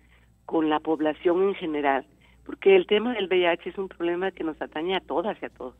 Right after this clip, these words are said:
No es un problema solamente ubicado en el sector salud.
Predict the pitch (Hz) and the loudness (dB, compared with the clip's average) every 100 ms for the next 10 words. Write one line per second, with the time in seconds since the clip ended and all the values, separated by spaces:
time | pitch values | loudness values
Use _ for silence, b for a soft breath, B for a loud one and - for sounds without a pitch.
0 | _ _ _ 156 156 180 170 156 170 180 | _ _ _ -4 -2 -2 0 2 2 2
1 | 180 170 170 165 160 156 160 156 147 139 | 2 4 4 0 -4 -2 0 0 -2 -6
2 | - 147 131 139 170 | -8 -8 -4 0 0